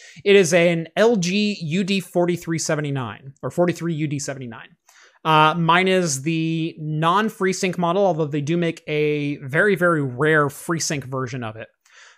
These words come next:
Um, it's a four K forty-three inch monitor that is factory calibrated,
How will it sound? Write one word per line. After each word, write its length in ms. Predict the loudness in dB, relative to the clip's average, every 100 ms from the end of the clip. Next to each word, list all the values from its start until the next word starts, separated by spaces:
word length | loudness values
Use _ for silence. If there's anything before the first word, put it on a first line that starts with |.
| _
Um, 800 | 4 6 8 6 2 -2 -6 -12 _ _ -4
it's 160 | 0
a 100 | 0
four 440 | -2 -4 2 4 4
K 280 | 2 0
forty-three 600 | 0 -2 0 0 -2 -2
inch 180 | -2 -2
monitor 380 | -2 -2 0 0
that 160 | 0 -4
is 120 | -6
factory 520 | -2 0 0 -2 -8
calibrated, 760 | -6 -4 -2 -4 -8 -12 -20